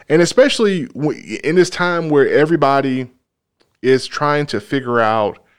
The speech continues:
how best to approach their life financially, uh, it's a lot to be in a situation where people are still thinking of you and making donations to help your,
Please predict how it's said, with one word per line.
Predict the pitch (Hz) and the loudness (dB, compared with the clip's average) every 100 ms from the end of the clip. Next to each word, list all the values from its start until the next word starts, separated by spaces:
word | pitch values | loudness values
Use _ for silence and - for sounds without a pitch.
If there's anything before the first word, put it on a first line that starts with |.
| _ _ _ _ _ _ - | _ _ _ _ _ _ -10
how | - 135 143 135 | -4 0 2 0
best | 131 127 127 127 | 0 0 0 0
to | - | -4
approach | 110 - 123 120 | -4 -2 -4 -2
their | 120 120 | 0 0
life | 120 113 113 | 2 0 -2
financially, | - 110 107 117 123 156 185 196 _ _ _ _ _ | -4 -4 -2 -2 -2 -4 -6 -8 _ _ _ _ _
uh, | 101 | -4
it's | 156 208 | -2 0
a | |
lot | 202 233 156 - - | 2 2 0 -4 -6
to | 143 127 117 110 95 _ _ | 0 2 2 -2 -6 _ _
be | 127 151 | -4 -2
in | 135 | -2
a | |
situation | - 139 131 131 123 - 113 | -2 -4 -2 0 0 -2 -2
where | 113 110 | 0 0
people | - 135 117 | 0 -4 -2
are | 117 | -4
still | - 131 120 | 0 -2 0
thinking | 123 131 123 120 | -2 -2 -2 -2
of | 107 | -2
you | 117 117 110 _ _ | -4 -4 -6 _ _
and | 107 117 113 110 117 | -4 -2 -2 -2 -2
making | 123 127 123 117 | -2 -2 -6 -2
donations | 110 113 113 117 110 | -2 0 -4 -4 -10
to | 104 | -8
help | 120 113 113 | -6 -6 -4
your, | 107 107 | -4 -4